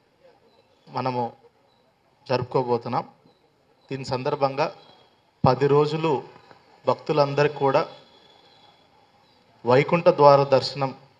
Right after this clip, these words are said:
కల్పించడానికి టీటీడీతో పాటు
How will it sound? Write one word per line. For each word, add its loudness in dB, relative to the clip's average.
కల్పించడానికి -6
టీటీడీతో -2
పాటు -2